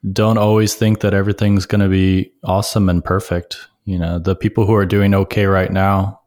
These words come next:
are the people who saved up and, uh, prepared in some sense, you know, a relief fund in some way. Uh, this is definitely going to be a recession. So if you do have any kind of capital, now's the time to invest.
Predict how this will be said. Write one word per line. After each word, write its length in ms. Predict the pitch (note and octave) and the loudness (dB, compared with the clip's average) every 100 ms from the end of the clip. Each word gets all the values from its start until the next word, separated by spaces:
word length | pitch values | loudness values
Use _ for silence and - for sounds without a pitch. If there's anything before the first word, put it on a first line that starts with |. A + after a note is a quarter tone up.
| _ | _
are 400 | F#2+ F#2+ F#2 F#2 | -2 0 0 0
the 100 | F#2 | 0
people 280 | G#2 G2 F#2+ | -2 -2 0
who 240 | G2+ F#2+ | 0 0
saved 400 | F2 - F#2+ E2+ | -2 0 -2 0
up 380 | F#2+ F#2+ - _ _ _ | -2 -2 -6 _ _ _
and, 360 | F#2+ F2+ F2+ F2+ | -2 0 0 0
uh, 280 | F2+ F2+ F2 | 0 0 -2
prepared 640 | - - F#2+ F#2+ F#2+ F#2+ | -6 -4 -2 -2 -4 -4
in 120 | G#2 F#2+ | -4 -2
some 240 | - F#2+ | -2 -4
sense, 680 | - F#2 F#2 F2+ - - - _ _ | -2 -2 -2 -4 -6 -10 -14 _ _
you 80 | G2+ | -8
know, 200 | F#2 F#2 - | -6 -4 -4
a 100 | F#2 | -2
relief 360 | F#2 F#2+ G2 | 0 0 -2
fund 440 | - G2+ G2 G2 - | -2 0 2 0 -2
in 140 | G2+ | -4
some 260 | F#2 G#2 G2 | -2 -2 0
way. 260 | F#2+ G2+ A#2 _ - - - _ _ _ _ | 0 -2 -4 _ -20 -20 -20 _ _ _ _
Uh, 280 | - - G3 | -4 0 0
this 200 | F#2+ F#2 | 0 -2
is 80 | G#2+ | -2
definitely 320 | - G#2 A#2 | -2 0 0
going 180 | G2+ G2+ | 2 2
to 60 | F#2+ | 2
be 120 | F#2 | 2
a 60 | |
recession. 600 | F2+ E2 - G2 - F#2 F2+ | 0 0 -2 -2 0 0 0
So 520 | - F2+ F2 F#2 G#2+ | 0 0 2 0 -2
if 140 | G2+ G#2 | -2 0
you 80 | |
do 180 | F2+ G2+ | 0 0
have 260 | F#2+ F#2+ - | 0 -2 -4
any 200 | G2+ A2+ | -2 0
kind 200 | G#2+ G2+ | 0 -2
of 60 | F2+ | -2
capital, 480 | F#2+ F2 - F#2 F2+ | -2 -2 0 0 2
now's 280 | F2+ F2+ - | 2 0 -2
the 60 | |
time 280 | - F#2+ F2 | -4 -2 -2
to 180 | - F2 | -2 -2
invest. 560 | E2+ F2 E2+ - - | 0 0 -2 -6 -14